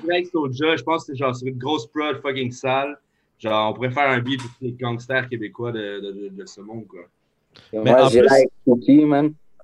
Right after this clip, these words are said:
Speaker 2: Parce
Speaker 3: Ben
Speaker 2: que Fouki, back then, on a fait des trucs, mais, tu sais, je veux dire, on a évolué, ça fait quand même assez longtemps, fait que je,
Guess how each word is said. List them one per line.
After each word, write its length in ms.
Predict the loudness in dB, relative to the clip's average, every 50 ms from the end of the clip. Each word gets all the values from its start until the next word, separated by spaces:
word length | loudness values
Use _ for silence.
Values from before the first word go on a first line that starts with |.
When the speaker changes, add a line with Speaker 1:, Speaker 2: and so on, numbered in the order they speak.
| -20 -16
Speaker 2:
Parce 100 | -8 0 2
Speaker 3:
Ben 120 | 4 4
Speaker 2:
que 60 | 4
Fouki, 260 | 4 0 2 4 4 6
back 240 | 8 8 6 8 6
then, 180 | 6 6 6 4
on 100 | 2 2
a 100 | 2 0
fait 160 | 2 2 2 4
des 180 | 4 2 2
trucs, 360 | 0 2 4 4 4 4 0 -4 _ _ _ _ _ _ _ _ _
mais, 380 | -2 2 4 4 6 6 6 4
tu 100 | 2 0
sais, 140 | 2 2 2
je 80 | 4 4
veux 80 | 0
dire, 160 | 2 4 4 4
on 100 | 4 2
a 80 | 0
évolué, 480 | 0 0 4 4 2 4 4 4 4 4
ça 160 | 4 2 2
fait 100 | 2 2
quand 120 | 2 0 0
même 180 | 0 0 0 0
assez 240 | 0 0 2 2 2
longtemps, 480 | 4 4 0 -2 -2 0 0 0 0 2
fait 140 | 0 0 0
que 60 | -2
je, 100 | -6 -8